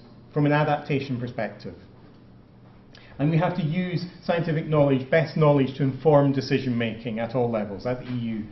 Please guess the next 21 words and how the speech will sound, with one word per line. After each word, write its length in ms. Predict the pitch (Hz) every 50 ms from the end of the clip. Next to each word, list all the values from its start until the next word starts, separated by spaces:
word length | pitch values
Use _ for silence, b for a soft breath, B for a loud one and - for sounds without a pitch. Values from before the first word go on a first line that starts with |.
| - -
and 80 | - 117
at 140 | 120 110 107
the 60 | 110
national. 440 | 107 104 98 95 - - - 104 92 - - - - - - - - - - - - - - - - - - - - - - - - - - - - - - - - - - - - - B B B B B B B B B B
And 160 | - 180 180 -
so 240 | 190 180 165 - - - - -
Oisin's 340 | 196 190 - 220 190 -
just 140 | - 165 160
been 140 | - 170 147
talking 580 | 160 170 165 160 - 175 151 135 - - - - - - -
about 360 | 139 131 147 143 143 139 - - -
the, 340 | 156 151 143 139 135 135 135 - - - - -
the 320 | 147 135 131 127 123 - - - - - - - - - - - - - - - -
cli-, 280 | - 160 143 131 127 123 - -
climate 260 | - 170 160 143 -
action 340 | 156 147 139 - - - 143
and 180 | 131 123 123
low 160 | 135 135 135 -
carbon 400 | 156 147 135 135 127 117 110 104
bill. 360 | 147 143 131 110 101 - - - - - B B B B B B
Um, 300 | 135 139 139 139 135 123